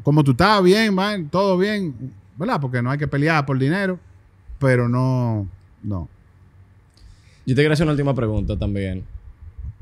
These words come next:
Speaker 2: Tú mencionaste que tú tuviste varias marcas en un punto. ¿Diversificar o quedarte con un solo producto y darle con todo ese producto?
Speaker 1: Porsche.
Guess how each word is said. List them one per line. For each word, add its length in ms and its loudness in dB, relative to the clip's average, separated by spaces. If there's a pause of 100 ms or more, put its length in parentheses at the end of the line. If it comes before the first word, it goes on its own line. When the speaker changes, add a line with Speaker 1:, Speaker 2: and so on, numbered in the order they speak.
(460)
Speaker 2:
Tú 100 0
mencionaste 480 0
que 100 -2
tú 120 -6
tuviste 320 0
varias 260 0
marcas 320 -4
en 80 -4
un 100 -4
punto. 460 -6 (1900)
¿Diversificar 1000 0
o 220 -4
quedarte 380 -2
con 140 -2
un 60 -4
solo 300 -2
producto 560 -2
y 60 -2
darle 300 -4
con 160 -6
todo 180 -4
ese 140 -8
producto? 520 -6 (1080)
Speaker 1:
Porsche. 440 -2